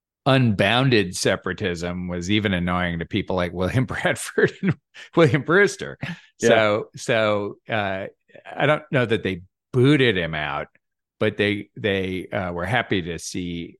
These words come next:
Speaker 1: when he left and went back to Salem. And then that led to his ultimate, uh, banishment,
Speaker 2: Yeah,
Speaker 1: where he
Speaker 2: it
Speaker 1: went and founded Rhode Island.
Speaker 2: It's interesting in, um, Edmund Morgan's book,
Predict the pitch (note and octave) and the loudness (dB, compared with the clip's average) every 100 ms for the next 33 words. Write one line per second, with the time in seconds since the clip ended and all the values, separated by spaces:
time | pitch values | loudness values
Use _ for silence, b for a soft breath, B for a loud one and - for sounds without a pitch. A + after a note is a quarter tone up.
0 | _ F#2+ D#2+ D#2+ F2+ F2+ - D2 C#2+ D2 | _ -10 -8 -4 -2 -2 -4 -10 -12 -14
1 | - _ - D#2+ - - - - C#2+ C2+ | -16 _ -8 -8 -8 -14 -10 -8 -8 -8
2 | A#1+ G1+ - - _ _ _ _ - E2 | -12 -18 -20 -20 _ _ _ _ -8 -6
3 | E2+ D#2+ F#2 D2 F2 D#2+ C2+ D2+ C#2+ D2+ | -6 -4 -4 -4 -8 -8 -12 -12 -12 -10
4 | C#2+ A#1+ - - _ - D#2 D2 D2 C#2 | -12 -14 -16 -20 _ -4 -2 -2 -4 -6
5 | B1 _ _ _ _ _ _ - C2+ C2 | -8 _ _ _ _ _ _ -6 -6 -6
6 | C2 C#2+ B1 B1 - - - _ _ _ | -6 -6 -4 -8 -8 -10 -14 _ _ _
7 | _ _ _ B2 A2+ A2 F#2 C#3+ E2 F#2 | _ _ _ 0 2 4 4 2 -2 -6
8 | F#2 F2+ F2 E2+ F2+ F2+ G2+ D2+ A1+ D2 | -4 -2 0 0 0 0 0 -2 -8 -16
9 | _ _ - G2 _ _ - D#3 F3 E3+ | _ _ -20 -20 _ _ 0 2 2 2
10 | F3+ - E3 D3+ C#3 C3 B2 A#2+ A2 A2+ | 2 2 2 4 4 4 2 0 -2 -6
11 | _ _ _ _ _ D3+ D3 D#3 C#3 C#3 | _ _ _ _ _ -4 0 0 2 2
12 | C#3 C3+ B2 - C3 | 2 0 -4 -4 -4